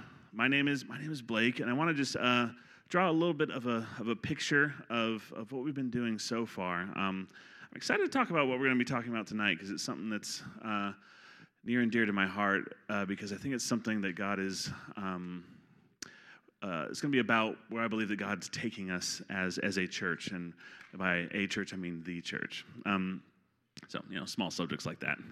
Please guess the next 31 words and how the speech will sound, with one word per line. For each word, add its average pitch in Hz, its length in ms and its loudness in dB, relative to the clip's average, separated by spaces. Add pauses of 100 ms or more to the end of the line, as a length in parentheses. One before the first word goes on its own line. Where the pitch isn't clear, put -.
(160)
Uh, 92 260 4 (1160)
but, 151 320 4 (320)
uh, 120 360 6
for 123 160 -4
those 127 160 2
of 127 40 6
you 127 80 6
who 113 140 0
don't 127 280 4
know, 117 280 2
a 101 40 -4
big 113 160 -2
part 117 200 -6
of 104 80 -6
my 104 100 0
testimony 95 640 -2
is 90 300 -6
that, 90 240 -4 (100)
uh, 90 260 -4 (420)
for - 120 -8
as 90 140 -4
long 98 160 -2
as 92 100 -2
I 95 60 0
can 98 120 -8
remember, 92 320 -2
I've 85 220 -4
been 90 240 -8
seeing 98 340 -6
the 87 80 -6
Spirit, 90 440 -4